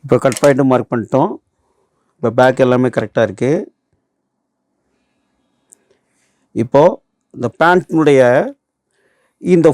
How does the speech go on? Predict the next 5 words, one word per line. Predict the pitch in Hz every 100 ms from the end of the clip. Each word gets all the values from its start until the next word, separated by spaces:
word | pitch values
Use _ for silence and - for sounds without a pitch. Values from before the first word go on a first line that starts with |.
| -
ஃபோர்க்கினுடைய | 208 262 247 214 196 180
அளவை | 156 185 196 160
வந்து | 151 139 120 160 - _ _ _ _ _ _ _ _ _ -
பதினாறில் | 160 202 220 220 220
ஒரு | 208